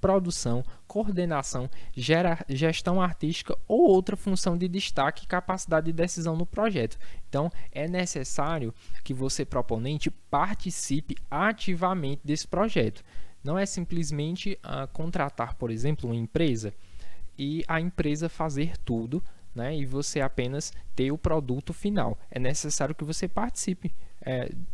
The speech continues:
ativamente, né, seja na direção, como diretor, coordenador do projeto. Quem não pode se inscrever nesse edital?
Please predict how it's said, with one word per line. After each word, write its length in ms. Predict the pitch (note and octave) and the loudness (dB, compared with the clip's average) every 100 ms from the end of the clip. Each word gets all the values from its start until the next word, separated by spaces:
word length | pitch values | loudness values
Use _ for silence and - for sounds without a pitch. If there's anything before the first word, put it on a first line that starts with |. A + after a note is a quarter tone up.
| - | 0
ativamente, 840 | C#3 - - D3+ C#3 A#2 D3+ - | -2 0 2 2 2 -2 -2 -2
né, 140 | B2 C3 - A#2+ A2 | -4 -2 0 0 0
seja 320 | - A#2+ C#3 | -2 0 2
na 160 | C3+ | 2
direção, 720 | B2+ B2+ A#2+ - - A2 G#2+ G#2 | 2 2 0 -2 -2 0 0 0
como 180 | A2+ | -2
diretor, 760 | A2+ A2+ A#2 A#2 - G#2+ B2+ A#2 | 0 0 2 0 -2 2 2 2
coordenador 640 | - A2 A2+ A2 A2+ G#2+ | 0 -2 2 2 2 0
do 100 | A2 | -4
projeto. 460 | - D3+ F3 A2 - - - - - | 0 2 2 -2 -4 -10 -6 -6 -4
Quem 160 | - G3+ | 2 4
não 160 | G#3 A#3+ | 4 4
pode 260 | G#3 G3 | 2 2
se 100 | - | 0
inscrever 340 | F#3+ G3 F3+ F3 | -2 -2 0 0
nesse 300 | E3 - E3 | 0 0 0
edital? 440 | D#3+ E3+ A#2+ G2 | 0 0 0 0